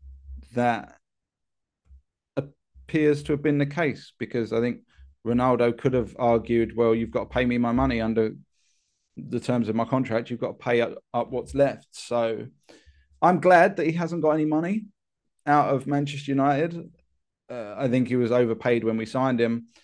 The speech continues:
He was not worth the half a million pounds a week that is alleged that he was be-, being paid. I say alleged, it's common knowledge, but you never know unless someone's contract is printed out.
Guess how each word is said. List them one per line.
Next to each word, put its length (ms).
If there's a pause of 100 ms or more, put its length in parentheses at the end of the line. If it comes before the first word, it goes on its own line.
(120)
He 100
was 380
not 260
worth 480
the 100
half 300
a 40
million 340
pounds 320
a 40
week 280 (960)
that 280
is 300
alleged 580 (160)
that 220
he 220
was 520 (140)
be-, 520
being 280
paid. 260
I 60
say 260
alleged, 480
it's 320 (420)
common 360
knowledge, 440 (140)
but 320 (1300)
you 140
never 240
know 240
unless 260
someone's 340
contract 480
is 100 (260)
printed 300
out. 300